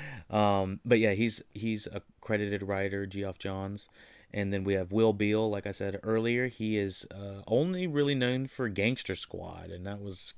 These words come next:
kind of a misfire, honestly. But this is definitely gonna boost his creds.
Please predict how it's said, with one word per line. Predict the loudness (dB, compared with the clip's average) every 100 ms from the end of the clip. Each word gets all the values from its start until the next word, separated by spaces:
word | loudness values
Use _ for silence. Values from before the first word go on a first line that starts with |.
| -10
kind | -8 -6 -4
of | -2 -2 -2
a | -2 -2
misfire, | -4 -6 -6 -4 -4 -4 -8 -10 -8 -10 -8
honestly. | -8 -10 -10 -10
But | -2 -2 -2 -12 -20 -20 _
this | 2 2
is | 2
definitely | 2 2 0 0
gonna | 0
boost | 0 -2 -2
his | -6
creds. | -2 0 2 -2 -6